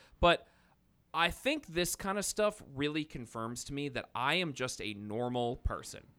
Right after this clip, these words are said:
I, I have a normal, normal life, you know? Why can't people try that more?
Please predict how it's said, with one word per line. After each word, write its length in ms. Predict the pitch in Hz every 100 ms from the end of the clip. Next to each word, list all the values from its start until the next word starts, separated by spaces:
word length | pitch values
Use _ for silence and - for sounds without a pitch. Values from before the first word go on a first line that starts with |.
| _ -
I, 140 | 123 -
I 180 | 131
have 180 | 131 120
a 80 | 101
normal, 640 | 113 131 156 156 147 143 - - _ _ _ - - 98 -
normal 460 | 143 147 143 127
life, 480 | 98 90 - - -
you 140 | - 104
know? 320 | 101 123 127 - -
Why 280 | - 135 180
can't 300 | 196 226 214
people 300 | - 175 156
try 280 | - 131 98
that 260 | 87 - 78
more? 240 | -